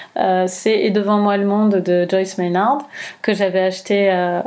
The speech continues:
au Festival America, suite au,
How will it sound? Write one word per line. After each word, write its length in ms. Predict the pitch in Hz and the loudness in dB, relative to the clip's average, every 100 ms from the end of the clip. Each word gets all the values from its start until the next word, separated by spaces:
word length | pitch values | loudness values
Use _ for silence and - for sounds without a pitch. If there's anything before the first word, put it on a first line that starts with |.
| - | -4
au 100 | 208 | -2
Festival 480 | 220 214 - 202 190 | -2 -4 -2 0 2
America, 880 | 190 185 190 196 202 202 208 208 208 | 2 0 0 -2 0 0 2 0 -4
suite 440 | - - 220 214 | -10 -4 -2 0
au, 460 | 190 180 180 175 | 2 2 2 0